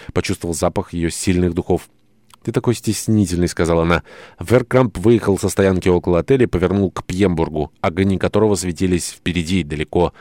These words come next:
под ними. Внезапно часть огней в городе погасла. Была уже полночь. Веркрамп медленно спускался с горы. Отчасти потому, что опасался быть задержанным за вождение в нетрезвом состоянии, но главным образом потому,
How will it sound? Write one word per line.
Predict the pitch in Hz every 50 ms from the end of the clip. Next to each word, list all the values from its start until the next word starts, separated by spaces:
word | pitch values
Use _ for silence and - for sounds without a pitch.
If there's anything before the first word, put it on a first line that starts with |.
| - - - - -
под | - 85 73
ними. | 80 82 87 90 82 69 _ _ _ - - - - - _ -
Внезапно | 87 131 156 143 - 170 165 - 151
часть | 131 - 143 135 -
огней | 131 117 110 123 135 139
в | 107
городе | 95 107 110 107 95 107
погасла. | 87 101 98 85 98 90 82 - - 87 76 - _ _ _ _ _ _ _ -
Была | 76 80 78 78 78
уже | 73 73 69 - 92
полночь. | - - 135 98 - - - - - - _ _ _ _ _ _ _ _ -
Веркрамп | 104 90 98 110 120 113 - - 101 107 110 107 98 - - -
медленно | 107 101 101 95 80 82 82 82
спускался | - - - 82 - 82 87 78 - 82
с | 82
горы. | 80 87 82 78 80 107 _ _ -
Отчасти | - 92 - - - - 143 147 143 - -
потому, | - - - - 131 151 170 156
что | - - -
опасался | 107 - 123 117 - 127 120 107 - 117
быть | 107 113 107 98
задержанным | 98 95 120 139 127 101 73 65 80 73 73 76
за | 71 82
вождение | 80 85 80 76 85 85 80 82 78
в | 85
нетрезвом | 90 85 87 92 87 87 98 95
состоянии, | - 117 - 160 175 196 196 185
но | 170 135 110 92
главным | 80 85 82 80 78 85 85 85
образом | 82 85 87 85 - 90
потому, | 82 - - - 90 87 85 87 95